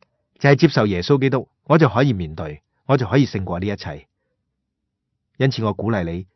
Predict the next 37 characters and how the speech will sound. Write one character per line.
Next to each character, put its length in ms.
都 100
考 160
慮 140
接 100
受 180
耶 160
穌 200
基 100
督 220
做 160
你 100
嘅 140
救 200
主。 280
我 60
哋 60
繼 200
續 60
睇 160
箴 220
言 280
第 100
十 120
六 100
章 260
第 160
三 320
節。 160
箴 160
言 180
十 100
六 120
章 180
第 160
三 240
節 160
話： 240